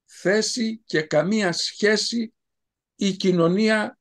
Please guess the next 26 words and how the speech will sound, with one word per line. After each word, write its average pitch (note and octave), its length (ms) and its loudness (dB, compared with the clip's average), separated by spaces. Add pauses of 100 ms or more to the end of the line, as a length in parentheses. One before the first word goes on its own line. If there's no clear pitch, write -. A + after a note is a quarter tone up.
με F#3 300 2
το G#3+ 160 0
πολιτικό F#3+ 420 -2
σύστημα. B2+ 600 -8
Το E3+ 120 2
κατέχει F#3 720 0
όλο A#3 640 4
αυτός - 640 -2
και - 120 -4
μάλιστα F#3+ 680 -2 (520)
κατά E3+ 280 2
τρόπο G#3+ 420 0
αδιέρετο, F#3+ 800 2
διότι C#3 560 -4 (320)
κάνουν G#3 380 0
λόγο F#3 580 2
για C#3 280 -4
διάκριση D#3 560 -4
των C#3 200 -4
εξουσιών, C3 720 -2 (640)
αλλά D3 540 2
ο E3+ 200 2
Πρωθυπουργός D#3+ 840 -4
κατέχει D#3+ 540 -2
την C3 120 -12
κυβέρνηση, B2+ 840 -6